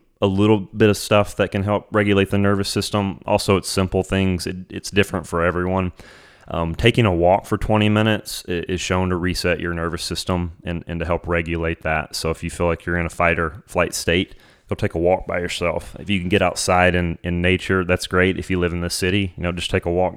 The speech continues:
you know, downtown or around a square if you have one, and, and just hang out for a minute. And that usually helps people reset their, uh, their nervous system as well. So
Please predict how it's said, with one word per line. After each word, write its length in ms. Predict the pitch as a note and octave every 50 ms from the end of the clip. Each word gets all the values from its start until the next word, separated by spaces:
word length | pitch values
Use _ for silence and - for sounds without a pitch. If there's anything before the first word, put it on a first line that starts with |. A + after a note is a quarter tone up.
| - - -
you 120 | - E2
know, 100 | E2+ E2+
downtown 640 | F2 F2+ F2+ F2+ F2+ E2+ F2 F2+ F2+ F2+ F2 E2
or 120 | D#2 D#2 D#2
around 220 | E2 F2 F2 E2+
a 40 | E2+
square 340 | - - - F#2 F2+ F2+ F2+
if 100 | E2 -
you 80 | E2+ E2
have 240 | E2+ E2 E2 D#2 E2
one, 240 | E2 E2 E2+ E2
and, 160 | D2+ C#2+ C#2+ - _ - - - - - - _ -
and 120 | - F#2
just 160 | E2+ E2+ -
hang 220 | - F2+ F#2 F2+ E2+
out 180 | E2 E2 D#2+
for 160 | - - E2+ E2
a 60 | E2+
minute. 320 | F2 F2 F2+ F#2+ G2+ - _ _ _ -
And 100 | F2+ F2
that 120 | F2 E2+
usually 340 | E2+ F2 E2 C#2 E2 D#2+ D2+
helps 260 | E2 D#2+ D2+ - -
people 240 | - F#2 E2+ - E2+
reset 420 | E2 E2 D#2+ - - E2+ D#2 D#2
their, 220 | D#2+ E2 D#2+ D#2 D#2
uh, 240 | D#2+ E2 E2 E2 F#2
their 120 | - E2 E2+
nervous 300 | E2 D#2+ D#2 D2+ - -
system 320 | - D#2 - - D#2 D2
as 100 | C#2+ -
well. 340 | - - - E2 - - - _ _ _ - - - _ _ _ -
So 360 | - - F2+ E2 D#2 D2+